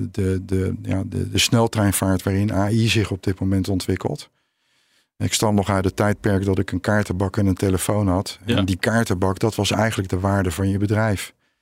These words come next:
Speaker 1: Ja, tegenwoordig is alles open source. Ik bedoel, je, LinkedIn is actueler dan mijn database.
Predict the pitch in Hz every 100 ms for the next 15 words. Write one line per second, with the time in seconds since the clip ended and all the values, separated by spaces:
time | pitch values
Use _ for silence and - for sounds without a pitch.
0 | _ _ _ - - 101 92 101 98 95
1 | 98 95 98 95 104 98 98 - 120 107
2 | - - 90 90 95 90 95 92 101 98
3 | 107 101 101 98 98 95 107 101 117 101
4 | 95 92 95 95 104 123 110 92 90 -